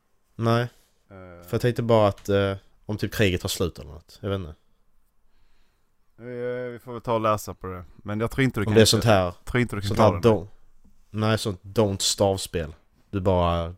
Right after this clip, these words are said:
Speaker 1: du ska överleva så länge du kan. Sen när du inte klarar längre, då...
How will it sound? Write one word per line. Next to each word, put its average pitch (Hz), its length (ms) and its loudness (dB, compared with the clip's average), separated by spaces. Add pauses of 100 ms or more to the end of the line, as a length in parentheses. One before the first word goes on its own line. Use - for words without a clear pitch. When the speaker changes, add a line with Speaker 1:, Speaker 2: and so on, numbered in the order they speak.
Speaker 1:
du 90 260 -4
ska 98 160 -6
överleva 87 320 -4
så 85 100 -12
länge 82 180 -8
du 80 60 -10
kan. 76 220 -16 (680)
Sen 92 180 -8
när 87 80 -8
du 90 60 -8
inte 87 120 -14
klarar 90 200 -2
längre, 78 240 -8
då... 82 300 -12